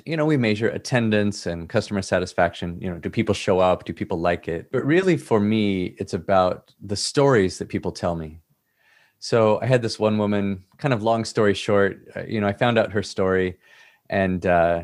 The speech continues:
she said, "Okay, look, I used to think that this whole mindfulness stuff was just a bunch of B S, right? Just a bunch of hooey." She had a more colorful word for it, but, <laughs> but she said, "Look, last year you guys did this challenge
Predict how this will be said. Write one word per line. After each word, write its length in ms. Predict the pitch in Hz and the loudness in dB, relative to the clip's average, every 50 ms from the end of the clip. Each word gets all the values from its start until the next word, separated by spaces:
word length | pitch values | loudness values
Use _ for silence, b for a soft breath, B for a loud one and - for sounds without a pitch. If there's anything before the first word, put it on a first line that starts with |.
| 87 87 | -8 -14
she 220 | - - - - 113 | -20 -16 -12 -10 -8
said, 380 | 107 - 127 110 101 87 - _ _ - - | -4 0 2 2 2 0 -4 _ _ 0 0
"Okay, 240 | 147 135 - 113 | 0 2 2 2
look, 280 | 107 101 98 - - - _ _ - - - | 4 2 0 -2 -4 -20 _ _ -20 -10 -4
I 80 | - 139 | 0 0
used 180 | 160 175 - | 0 0 0
to 80 | - 160 | 0 0
think 280 | 143 - 139 127 123 - | 0 2 0 0 0 -2
that 120 | 113 101 | -4 -4
this 140 | - 113 - | -2 -2 -2
whole 160 | - 120 107 | 0 0 2
mindfulness 480 | 101 98 101 101 101 - - 95 95 95 | 2 2 0 0 0 -2 -2 -4 -4 -4
stuff 260 | - - 110 92 - - | -4 -2 -2 -2 0 -2
was 100 | 90 - | -4 -4
just 180 | - 98 - - | -4 -4 -4 -2
a 60 | 95 | 0
bunch 200 | 98 98 92 - | 0 0 -2 -2
of 80 | 92 80 | -4 -2
B 140 | 95 92 90 | -2 0 0
S, 400 | 80 78 - - - - - _ - | 0 0 -2 -6 -14 -16 -18 _ -6
right? 220 | - 98 98 - 104 | -4 -4 -4 -4 -6
Just 200 | 101 135 135 - | -10 -8 -6 -6
a 40 | 170 | -4
bunch 160 | 165 147 131 | -2 -2 0
of 80 | 151 117 | 0 0
hooey." 340 | 101 117 107 98 87 73 - - | 2 0 0 0 -2 -4 -8 -4
She 120 | - 147 | 0 2
had 60 | 127 | 2
a 40 | 113 101 | 2 2
more 80 | 92 85 - - | -2 -2 -2 0
colorful 360 | - 90 85 85 - - 82 | 0 0 0 0 -4 -8 -8
word 240 | 82 87 85 82 85 | -4 -4 -6 -6 -6
for 160 | - - - - - | -8 -10 -10 -10 -10
it, 60 | - _ _ | -14 _ _
but, 680 | - - _ - - - - - 220 202 - 202 151 - - - - | -18 -18 _ -10 -8 -6 -2 0 0 0 0 0 -2 -4 -4 -16 -18
<laughs> 160 | - 147 - | -14 -6 -2
but 140 | 151 143 139 | -2 -2 -2
she 100 | - 131 | -2 -4
said, 280 | - 160 139 127 - B B B B B | -2 -2 -2 -2 -4 B B B B B
"Look, 220 | - 147 123 - | -2 -2 0 0
last 340 | 117 110 117 143 151 - - | 2 2 2 2 2 0 0
year 120 | 156 143 135 | 2 2 4
you 140 | 127 120 | 2 2
guys 300 | 104 123 110 110 104 - | 2 2 2 2 2 0
did 240 | - - 110 104 98 | -2 0 0 2 2
this 180 | 101 98 - - | 0 -4 -6 -8
challenge 680 | - - - - 147 139 123 101 87 80 82 82 - - | -12 -8 -4 0 2 2 2 2 0 -2 -6 -10 -16 -16